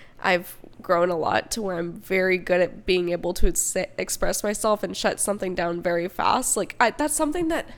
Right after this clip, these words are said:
is a skill. I, I've not been good at being able to just flat out say, "I'm not comfortable with that."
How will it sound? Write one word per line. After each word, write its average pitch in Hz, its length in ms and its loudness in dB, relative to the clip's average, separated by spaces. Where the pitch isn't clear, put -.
is 214 160 -2
a 208 80 4
skill. 208 800 8
I, 208 240 10
I've 202 320 4
not 214 420 2
been 247 260 4
good 220 240 6
at 190 160 2
being 208 200 4
able 202 300 6
to 202 120 -6
just 185 440 0
flat 185 380 6
out 180 280 6
say, 175 480 2
"I'm 220 360 4
not 190 300 4
comfortable 185 600 2
with - 180 -2
that." - 300 0